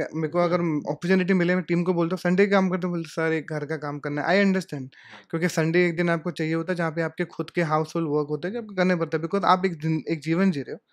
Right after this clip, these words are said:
Speaker 2: हम्म।
Speaker 1: उस जीवन जीने के भी कुछ-कुछ तरीके होते हैं, वो आपको करना पड़ता है। लेकिन मैं तो सुबह उठ के काम पे ना जाऊँ, मुझे लगता है कि अबे, काम पे जाना है। वो मुझे खुशी और सक्सेस is the same thing when you go to work every morning।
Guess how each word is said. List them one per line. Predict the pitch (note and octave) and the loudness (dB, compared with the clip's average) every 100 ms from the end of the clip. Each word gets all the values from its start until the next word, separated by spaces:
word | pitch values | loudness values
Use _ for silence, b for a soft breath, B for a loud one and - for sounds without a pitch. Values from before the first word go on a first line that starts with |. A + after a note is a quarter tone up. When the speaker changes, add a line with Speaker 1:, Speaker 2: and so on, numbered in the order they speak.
| _ | _
Speaker 2:
हम्म। | B2+ A#2+ - D3+ | -20 -20 -12 -12
Speaker 1:
उस | - | -6
जीवन | D#3 D#3+ E3 | -2 0 2
जीने | D#3+ E3 | 2 0
के | D#3+ | 0
भी | E3 | -4
कुछ-कुछ | D#3 D#3 - E3 - B B B B - | -4 -6 -4 -4 -6 B B B B -4
तरीके | D3+ D3 E3 | 0 0 0
होते | D#3 D#3+ | 0 0
हैं, | |
वो | D#3+ | -2
आपको | D3 D#3+ | -2 -4
करना | D3 C#3+ D#3 | -4 -2 -2
पड़ता | C#3+ B2+ | -4 -6
है। | E3+ | -4
लेकिन | F#3 F3+ | 0 2
मैं | E3 F3+ | 4 4
तो | G3+ | 2
सुबह | F#3+ F#3+ | 2 4
उठ | F#3+ | 2
के | G3 | 2
काम | F3+ D#3+ F3 | 0 2 2
पे | |
ना | F3 | 0
जाऊँ, | E3 D#3 | 0 -2
मुझे | F3 E3+ | -2 -4
लगता | D#3+ F3 | -6 -6
है | E3+ | -8
कि | |
अबे, | - D3 F3+ G#3+ _ _ _ _ _ _ _ _ _ _ _ _ _ _ _ _ _ _ | -10 -8 -8 -8 _ _ _ _ _ _ _ _ _ _ _ _ _ _ _ _ _ _
काम | E3 D#3+ | -4 -4
पे | F3+ | -2
जाना | G3 F3+ | -2 -4
है। | E3 E3 | -6 -12
वो | _ _ - | _ _ -2
मुझे | F#3 G3 A3 | 2 4 4
खुशी | - G#3 G3+ A#3+ | 4 2 2 0
और | |
सक्सेस | A#3 G3+ - G#3 F#3+ | 0 -2 -2 -4 -2
is | F#3+ | -6
the | F3+ | -4
same | - D3 | -4 -4
thing | C3+ A#2 - _ _ _ - | -4 -8 -14 _ _ _ -8
when | D3 D#3 | -2 0
you | D#3 | 2
go | C#3+ C#3 | 0 -2
to | |
work | C3 C3 | -4 -6
every | C3 B2+ | -8 -8
morning। | A#2+ A2 C#3 C3 _ _ | -10 -10 -12 -16 _ _